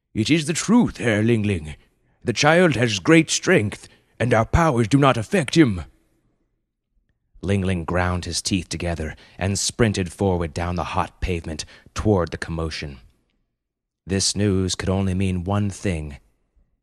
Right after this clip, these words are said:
and it wasn't good. Ahead of him, he made out the figure of a human child, no older than eight Xerbuffs old, hurling pit bulls through the air like softballs.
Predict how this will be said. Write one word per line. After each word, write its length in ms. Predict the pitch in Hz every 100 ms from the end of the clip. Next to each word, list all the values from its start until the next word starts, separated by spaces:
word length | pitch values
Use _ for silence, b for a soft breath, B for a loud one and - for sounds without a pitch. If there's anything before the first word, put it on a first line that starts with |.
| _
and 140 | - 82
it 120 | -
wasn't 500 | 85 80 80 73 -
good. 380 | - 71 67 - _ _ _ _ _ _ _ _ _ _ _ _ _ _ _ _ _ _ _ -
Ahead 320 | 92 101 92
of 100 | 85
him, 240 | 90 80 - b b _
he 160 | - 107
made 160 | 104 98
out 120 | -
the 60 |
figure 380 | - - 101 95
of 100 | 87
a 60 | 85 -
human 300 | 123 110 95
child, 520 | - 107 82 73 - b b b _
no 220 | 95 117 -
older 320 | 113 110 104
than 140 | 92 -
eight 320 | 104 110 -
Xerbuffs 600 | - 104 101 95 87 -
old, 360 | 104 85 76 76 b b b _ -
hurling 440 | 135 135 113 92
pit 320 | - 127 -
bulls 280 | 92 82 -
through 160 | - 95
the 140 | -
air 380 | 101 85 73 - _ _ 85
like 240 | 80 -
softballs. 920 | - 110 90 - 80 76 - - -